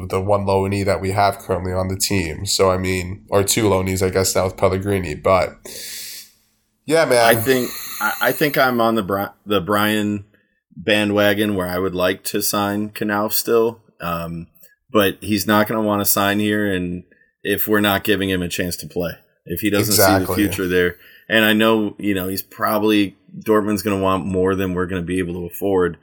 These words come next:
Speaker 2: But damn it, we're in three competitions. Uh, leaving a player of that talent on the bench so much, I think, can only hurt us.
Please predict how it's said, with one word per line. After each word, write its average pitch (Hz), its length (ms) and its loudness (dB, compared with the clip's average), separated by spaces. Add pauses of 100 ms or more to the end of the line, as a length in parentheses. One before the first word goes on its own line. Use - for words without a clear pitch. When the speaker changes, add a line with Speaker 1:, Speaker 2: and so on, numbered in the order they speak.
(440)
Speaker 2:
But 92 360 0
damn 107 240 2
it, 98 120 0
we're 101 100 -2
in 107 160 -4
three 110 220 2
competitions. 98 960 -2 (100)
Uh, 87 300 -6 (400)
leaving 107 280 0
a 101 80 0
player 101 360 0
of 85 100 -2
that 95 240 -2
talent 101 440 -2
on 95 140 -2
the 87 60 -4
bench 92 340 -6
so 101 160 -2
much, 95 300 -2
I 92 100 -6
think, 90 260 -6
can 90 140 -6
only 85 220 -2
hurt 85 180 2
us. 82 280 -4